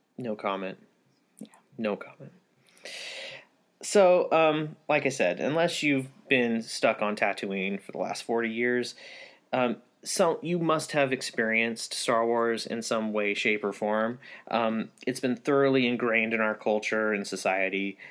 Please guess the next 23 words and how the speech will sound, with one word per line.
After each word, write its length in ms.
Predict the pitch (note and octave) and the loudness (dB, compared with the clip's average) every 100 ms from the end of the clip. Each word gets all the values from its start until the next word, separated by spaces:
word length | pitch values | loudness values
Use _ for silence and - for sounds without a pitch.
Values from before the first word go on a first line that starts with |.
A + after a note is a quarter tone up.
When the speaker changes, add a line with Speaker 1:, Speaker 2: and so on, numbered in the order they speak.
| - _ _ | -20 _ _
Speaker 1:
You 100 | C#3+ | -2
can't 260 | D#3 E3 | 0 0
go 80 | E3+ | 2
to 100 | C3 | 0
Target 840 | - - C3+ B2+ C3 B2+ - - - - | -2 0 2 2 2 0 -2 -8 -12 -6
or 200 | A2 F#2+ | -4 -2
Disneyland 1000 | B2+ B2+ B2+ B2+ A#2+ A#2 A#2 A#2 A#2 A2+ - | 0 0 0 0 0 0 0 0 -2 -6 -2
or 240 | G#2+ G2 | 0 0
a 60 | E2 | 2
bathroom 440 | G2 B2 - C3+ | 0 2 2 0
stall 380 | C3 C3+ B2+ B2+ | 2 4 4 4
somewhere 640 | C3 B2+ B2+ B2 B2 B2+ B2+ - - | 2 0 2 4 4 2 -4 -16 -4
without 320 | C3 A#2 - | 2 2 2
seeing 420 | - A#2+ A#2 B2 | 0 0 0 -2
Star 340 | - C3 B2 C3 | -2 2 4 4
Wars. 600 | C3 C3 C3 C3 - - | 4 4 2 0 -4 2
Speaker 2:
Whoa, 120 | C4 | 6
whoa, 120 | A#3+ | 6
wait. 320 | F3+ B2 - | 4 2 0
Bathroom 380 | G#3+ A#3+ - D3 | 4 4 2 -4
stall? 440 | C#3 A#2 - - - _ _ _ _ _ _ _ _ | -2 0 0 -2 -8 _ _ _ _ _ _ _ _
Speaker 1:
Um, 380 | D3+ D#3+ E3 - - D3+ | 0 0 -2 -8 -12 -6
yeah, 260 | A#3 E3 | -4 -4